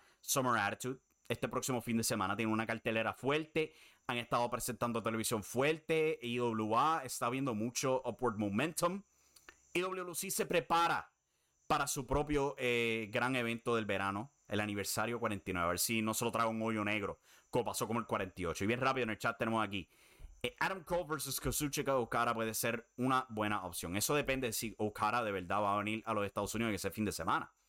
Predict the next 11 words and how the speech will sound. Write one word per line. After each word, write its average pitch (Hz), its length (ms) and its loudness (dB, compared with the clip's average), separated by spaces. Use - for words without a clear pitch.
Porque 85 260 -2
recuerden, 78 420 -2
esa 113 160 -2
mu-, 110 140 -4
es-, 85 160 -6
hay - 100 -2
que 143 100 0
complacer 262 440 -2
a 247 60 -4
la 185 60 -10
esposa. 226 460 0